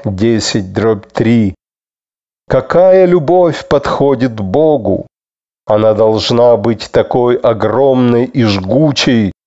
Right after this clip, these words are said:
что приковывает душу человека к Богу». Мужчина может быть настолько болен любовью к женщине,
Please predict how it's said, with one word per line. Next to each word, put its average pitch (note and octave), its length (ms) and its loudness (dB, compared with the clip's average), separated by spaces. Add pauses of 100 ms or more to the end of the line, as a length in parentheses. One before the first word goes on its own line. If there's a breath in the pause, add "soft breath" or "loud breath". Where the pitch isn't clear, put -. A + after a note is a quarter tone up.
(120)
что - 320 -4
приковывает C3 1080 -2
душу C3 380 0
человека B2+ 760 0
к G#2 140 -8
Богу». G2 640 -2 (680)
Мужчина C3+ 680 0
может B2+ 400 0
быть C3+ 240 -2
настолько C3+ 680 0
болен C#3 460 0
любовью C3 640 0
к G#2+ 80 -2
женщине, C3+ 840 0